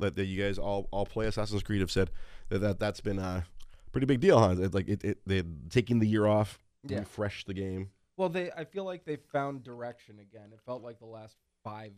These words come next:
Speaker 2: or four games, uh, ever since three,
Speaker 1: Mm-hmm.
Speaker 2: uh, they, they take Desmond out of the picture, and he was kinda, like I say, he was the, he was the rug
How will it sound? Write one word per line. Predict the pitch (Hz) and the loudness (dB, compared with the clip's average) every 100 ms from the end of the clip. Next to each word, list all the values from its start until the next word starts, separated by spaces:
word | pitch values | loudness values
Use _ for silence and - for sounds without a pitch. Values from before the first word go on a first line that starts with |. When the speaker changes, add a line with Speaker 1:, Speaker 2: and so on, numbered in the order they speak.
| 98 - | _ -14
Speaker 2:
or | 117 - | -14 -10
four | 135 123 | -8 -8
games, | 113 110 120 | -12 -18 -18
uh, | 127 | -18
ever | 139 147 | -18 -20
since | 127 113 _ | -20 -20 _
three, | 113 113 101 90 _ - | -16 -14 -14 -18 _ -14
Speaker 1:
Mm-hmm. | 92 98 117 135 | -10 -8 -6 -4
Speaker 2:
uh, | 135 127 107 101 98 _ _ _ _ _ | 0 2 2 -4 -14 _ _ _ _ _
they, | 127 131 113 _ _ - | 0 2 0 _ _ -2
they | 127 | 0
take | - 151 147 | 2 0 2
Desmond | 127 131 123 120 | 2 2 -2 -8
out | 113 110 | -8 -8
of | 104 | -12
the | |
picture, | 107 120 110 - 110 | -16 -16 -16 -14 -14
and | 107 | -12
he | 127 | -12
was | 123 | -12
kinda, | - 131 120 - 90 | -6 -6 -6 -14 -14
like | 131 127 | -12 -4
I | 120 | -4
say, | 110 113 101 | -4 -12 -14
he | 117 | -10
was | 135 123 | -8 -6
the, | 123 117 82 | -6 -6 -8
he | 123 | -10
was | 143 117 - | -10 -10 -6
the | 117 113 104 101 - _ 113 | -4 -4 -8 -12 -18 _ 2
rug | 127 113 104 | 4 4 0